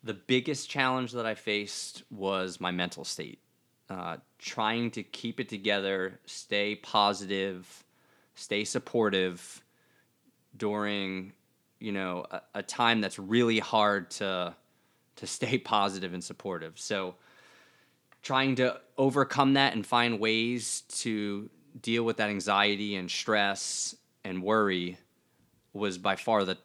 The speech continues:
the toughest thing that I've ever had to deal with. And, and at times I, I felt like I was having a, a midlife crisis <laughs> or,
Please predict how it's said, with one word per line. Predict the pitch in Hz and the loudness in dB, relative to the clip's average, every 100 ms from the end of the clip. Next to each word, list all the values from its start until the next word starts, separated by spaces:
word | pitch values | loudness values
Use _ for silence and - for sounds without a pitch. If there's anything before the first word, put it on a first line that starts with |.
| _ - | _ -6
the | 98 | -4
toughest | - 113 - 95 - | 0 -2 0 -8 -4
thing | 95 92 | -2 -2
that | 87 90 _ _ _ | -4 -6 _ _ _
I've | 98 95 | -8 -4
ever | 98 90 | -4 -4
had | 87 | -8
to | |
deal | 80 92 85 | -8 -8 -8
with. | 73 - - | -12 -16 -8
And, | 107 107 _ _ _ _ | -6 -6 _ _ _ _
and | 113 110 | -6 -4
at | 104 | -4
times | - 131 127 110 | 2 4 4 4
I, | 104 - | 0 -2
I | 107 | -2
felt | 101 113 101 | 0 0 0
like | 104 | 2
I | 95 | 2
was | 95 101 | 0 -2
having | 101 98 95 90 | -4 -2 -6 -6
a, | 82 - | -6 -6
a | |
midlife | 92 110 90 | -4 -4 -4
crisis | - 143 143 143 131 - | 2 2 2 -2 -4 -4
<laughs> | 101 | -2
or, | 113 | -2